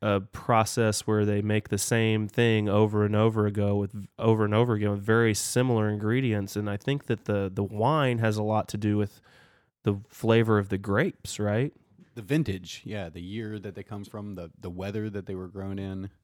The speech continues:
Speaker 1: Right. One year happens to be better than another. The,
Speaker 2: Mm-hmm.
Speaker 1: like, when they taste the grape, the grape is better
Speaker 2: Mm-hmm.
Speaker 1: because of the conditions or the way that it was grown or whatever. And, and pot is gonna be, I would think, very similar because,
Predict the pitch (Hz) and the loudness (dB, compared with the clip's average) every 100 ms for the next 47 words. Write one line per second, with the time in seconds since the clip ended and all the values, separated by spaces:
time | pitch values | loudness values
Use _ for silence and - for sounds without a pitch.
0 | _ 170 123 98 92 - 110 127 123 123 | _ 4 4 4 0 -2 4 6 6 4
1 | 120 110 117 104 113 104 98 107 104 101 | 4 4 2 0 0 0 4 6 6 4
2 | 101 101 110 139 110 104 101 101 98 - | 0 2 4 4 4 4 2 0 -4 -10
3 | _ 101 110 90 110 101 - 101 101 98 | _ 0 2 4 2 0 -2 -6 -4 -2
4 | 110 98 - 98 104 135 117 - 101 104 | -2 -2 -6 -4 0 0 -2 -6 -6 -2
5 | 113 127 95 92 90 - - 98 92 - | -2 -2 -6 -8 -14 -14 -14 -12 -12 -12
6 | 120 95 101 95 98 95 98 - 101 110 | -12 -8 -6 -4 -6 -6 -8 -6 -2 -2
7 | - 90 87 95 92 90 92 92 95 95 | -4 -10 -12 -12 -10 -12 -12 -8 -6 -6
8 | 92 92 98 98 104 104 101 95 95 92 | -6 -6 -8 -6 -4 -2 -4 -6 -8 -10
9 | 92 92 92 90 90 95 95 - 127 - | -10 -12 -12 -14 -14 -12 -8 -4 -4 -4
10 | _ - 104 - 98 98 98 95 92 95 | _ -8 -8 -6 -6 -6 -6 -6 -6 -10
11 | 98 107 120 120 - 90 - 98 92 - | -10 0 2 2 -2 -12 -8 -8 -6 -4
12 | - 127 113 98 87 98 98 98 95 92 | -2 0 0 -4 -6 -10 -8 -6 -4 -6
13 | - | -12